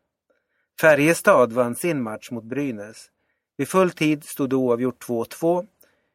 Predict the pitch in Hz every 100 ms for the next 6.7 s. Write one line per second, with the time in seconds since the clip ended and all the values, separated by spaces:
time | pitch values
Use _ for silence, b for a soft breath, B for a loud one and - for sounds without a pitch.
0 | _ _ _ - - 151 160 180 170 170
1 | 175 156 156 - 151 123 117 135 131 123
2 | 127 120 127 110 - 117 - - _ _
3 | _ _ - 151 156 139 156 180 175 160
4 | 156 147 - 160 175 165 - 147 151 147
5 | 139 143 139 123 127 127 135 131 113 110
6 | 117 - 120 127 123 104